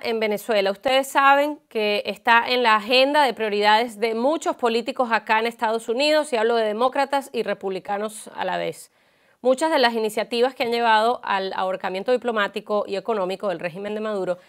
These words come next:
tienen su origen en ese trabajo que han hecho los políticos estadounidenses en los últimos años.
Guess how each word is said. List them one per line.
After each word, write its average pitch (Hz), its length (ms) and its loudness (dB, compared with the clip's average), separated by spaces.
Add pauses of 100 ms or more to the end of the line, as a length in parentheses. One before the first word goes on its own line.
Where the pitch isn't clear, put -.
(260)
tienen 247 240 2
su 269 160 -4
origen 214 420 -2
en 196 100 -4
ese 202 220 -6
trabajo 226 520 2
que - 80 -8
han 190 80 -6
hecho 208 220 -6
los 190 100 -4
políticos 208 540 -8
estadounidenses 180 800 -6 (280)
en 202 120 -6
los 180 160 -4
últimos 202 440 -6
años. 170 380 -6